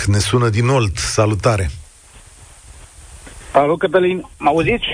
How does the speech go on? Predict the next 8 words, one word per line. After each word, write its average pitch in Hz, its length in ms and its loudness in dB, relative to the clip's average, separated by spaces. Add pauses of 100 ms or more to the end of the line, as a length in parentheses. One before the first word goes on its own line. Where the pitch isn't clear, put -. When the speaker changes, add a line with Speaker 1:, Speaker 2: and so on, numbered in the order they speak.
(140)
Speaker 1:
Cum 185 280 0
ți 165 140 -4
se 156 200 0
pare 165 320 0
marea 156 440 2
relaxare? 139 800 0
Speaker 2:
Marea 156 380 -8
relaxare. 147 520 -12